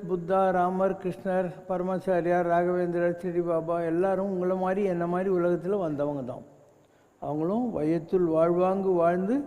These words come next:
வானுரையும் தெய்வத்துள் வைக்கப்பட்ட நிலையை அடைந்தவர்கள். நீங்க கூட கடவுளாகலாம், யார் வேணா கடவுளாகலாம். ஏன்னா,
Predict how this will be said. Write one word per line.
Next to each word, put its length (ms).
வானுரையும் 720
தெய்வத்துள் 540
வைக்கப்பட்ட 680
நிலையை 400
அடைந்தவர்கள். 680
நீங்க 260
கூட 200
கடவுளாகலாம், 720
யார் 280
வேணா 180
கடவுளாகலாம். 720
ஏன்னா, 380